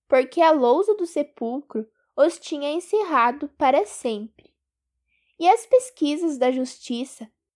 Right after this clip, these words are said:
cansaram de mistérios e tergiversações, e também foram abandonadas.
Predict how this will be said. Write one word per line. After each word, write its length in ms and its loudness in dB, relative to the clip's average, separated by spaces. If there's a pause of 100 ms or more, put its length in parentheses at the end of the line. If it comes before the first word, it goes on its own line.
(140)
cansaram 680 0
de 140 -6
mistérios 1000 -2
e 120 -6
tergiversações, 1500 -2 (400)
e 140 -2
também 500 0
foram 460 0
abandonadas. 1120 -4